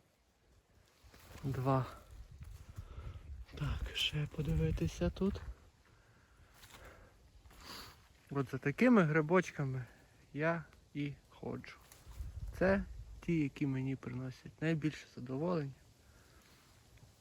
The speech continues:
Піднімаюся з дороги.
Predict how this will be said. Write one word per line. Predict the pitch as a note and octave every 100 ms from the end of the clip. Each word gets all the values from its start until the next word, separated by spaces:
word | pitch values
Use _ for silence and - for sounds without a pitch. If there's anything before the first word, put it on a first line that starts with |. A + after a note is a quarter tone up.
| - - - - - - - - - - -
Піднімаюся | - C#3+ D3 D3 D#3+ D#3 C#3+ C#3+ C#3
з |
дороги. | C3 C#3 D3 E3 D#3 D#3